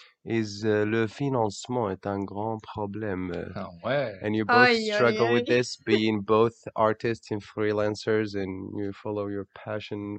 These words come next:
Speaker 1: as a profession, so you might find it sometimes difficult. So, run us through, <clears throat> just, like, quickly or briefly, like, the process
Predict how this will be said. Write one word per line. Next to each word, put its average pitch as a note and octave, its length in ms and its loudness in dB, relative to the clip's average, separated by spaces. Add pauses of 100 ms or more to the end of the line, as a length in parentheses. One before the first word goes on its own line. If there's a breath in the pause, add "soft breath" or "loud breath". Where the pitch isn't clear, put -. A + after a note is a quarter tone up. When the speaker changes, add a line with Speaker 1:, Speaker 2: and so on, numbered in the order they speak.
Speaker 1:
as G2+ 200 -4
a G#2 80 -4
profession, A2 560 -4
so G#2 300 -2 (720 loud breath)
you G#2+ 60 -6
might A2 200 -2
find A2 300 -2
it A2+ 160 -6
sometimes A#2 460 -6
difficult. C#3 460 -8
So, A#2+ 360 4 (380)
run C3+ 300 8
us - 360 2 (380)
through, A#2 400 0 (1300)
<clears throat> - 1000 -2
just, C#3+ 260 -6 (260)
like, G#2+ 240 -2 (180)
quickly A#2+ 420 -4
or G2+ 140 0
briefly, A2 560 -2
like, G#2 220 -2
the G#2+ 80 -4
process A#2+ 920 4